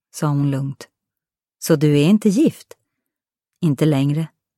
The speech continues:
Men Louisa hade inte alls någon lust att diskutera den saken med Essie, och som tur var hittade hon snabbt ett sätt att distrahera sin nya kollega.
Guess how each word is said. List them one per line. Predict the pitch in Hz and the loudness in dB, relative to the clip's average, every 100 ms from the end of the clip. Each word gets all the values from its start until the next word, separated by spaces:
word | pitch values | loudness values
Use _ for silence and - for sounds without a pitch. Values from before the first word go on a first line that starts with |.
| _ _ _ _ _ _ _ _ _ _ _ _ 196 | _ _ _ _ _ _ _ _ _ _ _ _ 0
Men | 190 | 4
Louisa | 202 175 180 | 4 2 -2
hade | 190 240 | 0 0
inte | 226 | 0
alls | 147 165 226 269 | 0 -2 -2 2
någon | 240 | 2
lust | 156 170 - | 2 0 -4
att | 185 | -2
diskutera | 190 - 190 202 202 214 | -2 -2 0 2 2 4
den | 180 170 | 2 2
saken | - 151 - 175 | 0 -2 0 2
med | 175 143 | 2 0
Essie, | - - 165 - _ _ _ _ _ - | -4 -4 -6 -8 _ _ _ _ _ -4
och | 226 | 2
som | 240 | 4
tur | 226 277 269 | 4 4 4
var | 175 165 165 185 | 4 2 0 0
hittade | 180 180 156 | -2 0 0
hon | 160 151 | 2 0
snabbt | - 196 208 - | -2 -4 -4 -6
ett | 196 | -6
sätt | - 180 180 170 | -2 -4 -4 -8
att | 160 | -4
distrahera | 160 - 160 147 165 170 170 | -4 -2 -2 0 0 0 -2
sin | - 165 | -2 2
nya | 165 147 143 | 2 0 -2
kollega. | 175 165 147 156 | 0 0 -2 -4